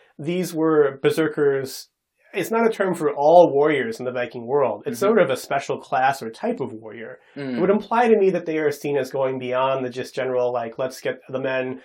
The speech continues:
Speaker 1: get morale up and get a stirring, you know, speech or demonstration and, you know, moon the enemy and, and get everybody just
Speaker 2: <laughs>
Speaker 1: feeling like, "Yeah." It goes beyond that, in my opinion.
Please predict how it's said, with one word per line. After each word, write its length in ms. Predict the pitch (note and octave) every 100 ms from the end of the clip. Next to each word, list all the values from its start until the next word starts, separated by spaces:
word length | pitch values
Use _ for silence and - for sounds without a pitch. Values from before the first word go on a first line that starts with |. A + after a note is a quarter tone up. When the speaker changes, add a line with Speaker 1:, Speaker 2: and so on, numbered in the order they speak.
| _
Speaker 1:
get 200 | D#3+ D#3
morale 360 | D3 D3 F#3 F#3
up 280 | F3 E3+ C#3
and 180 | B2+ B2
get 120 | B2+
a 40 |
stirring, 560 | - - F#3 F3+ D#3+ D3+ - -
you 80 | C#3+
know, 300 | C3 B2+ B2
speech 360 | B2 - F3 D#3
or 40 |
demonstration 840 | D3+ C#3 - D3+ D3 E3 D3+ C#3+
and, 220 | B2+ A2+ A2+ _
you 80 | C#3
know, 120 | B2+
moon 300 | D#3 F#3 F3+
the 140 | E3
enemy 420 | E3 D#3+ D#3 D#3 D3
and, 160 | B2
and 160 | - C#3+
get 140 | G#3+
everybody 300 | A3+ G#3+ G#3+
just 260 | G3 G3+ -
Speaker 2:
<laughs> 0 |
Speaker 1:
feeling 240 | G#3+ G3+ F3+
like, 240 | E3+ -
"Yeah." 600 | D4+ C4+ A#3+ E3+ B2+ A#2 - -
It 100 | D3
goes 240 | - G#3 D3+
beyond 420 | D3+ C#3 D3 B2
that, 140 | A2 A#2
in 80 |
my 120 | B2+ A#2+
opinion. 480 | A2+ - D2+ -